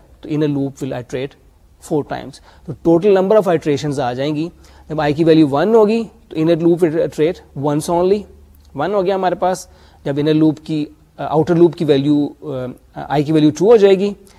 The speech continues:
تو inner loop will iterate twice۔ اسی طرح، آ، جب آئی کی ویلیو تھری ہو جائے گی، inner loop will iterate four، آ، three times، and finally when value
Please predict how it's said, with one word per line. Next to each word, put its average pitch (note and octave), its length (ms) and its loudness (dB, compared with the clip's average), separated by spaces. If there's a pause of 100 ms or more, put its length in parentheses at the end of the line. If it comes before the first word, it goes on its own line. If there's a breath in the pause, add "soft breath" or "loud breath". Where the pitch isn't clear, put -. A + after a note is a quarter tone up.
(380 soft breath)
تو - 100 -10
inner E3 200 0
loop E3+ 260 4
will D#3 220 -2
iterate C#3+ 420 -4 (200)
twice۔ D3 380 -4 (420)
اسی - 220 -4
طرح، C#3+ 280 -4 (580 soft breath)
آ، B2+ 220 -8
جب C3 240 -4
آئی C#3+ 140 -2
کی D#3 100 -6
ویلیو D3 200 2
تھری E3+ 240 -4
ہو G3+ 100 6
جائے E3+ 220 4
گی، D#3+ 200 -4
inner D#3 120 -2
loop D3+ 180 0
will C#3+ 200 -4
iterate C3 520 -6
four، D#3 100 0 (120)
آ، - 60 -8
three F#3+ 380 -4
times، D#3+ 160 -4 (460 soft breath)
and C3+ 80 -8 (120)
finally D3 300 -2
when C3+ 140 -4 (520)
value D#3 200 4